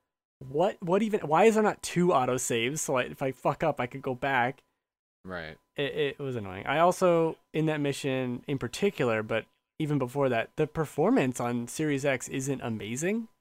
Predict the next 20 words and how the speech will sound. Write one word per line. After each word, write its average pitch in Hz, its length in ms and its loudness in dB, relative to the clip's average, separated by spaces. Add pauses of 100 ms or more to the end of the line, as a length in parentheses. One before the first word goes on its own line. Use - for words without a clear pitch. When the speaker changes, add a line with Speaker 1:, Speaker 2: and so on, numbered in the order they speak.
(600)
Speaker 1:
Um, 110 380 -2 (640)
I 151 80 4
would 151 180 2
zoom 156 300 4
in 170 140 6
with 147 100 2
the 127 100 -2
rifle, 117 440 0
and 127 120 -2
then 123 120 0
when 123 100 2
you 120 80 -2
zoomed 127 320 2
out, 131 320 4
it 147 80 -4
was 135 240 -4
very 156 500 4
noticeable, 139 540 4
like, 107 240 0
we're 143 240 2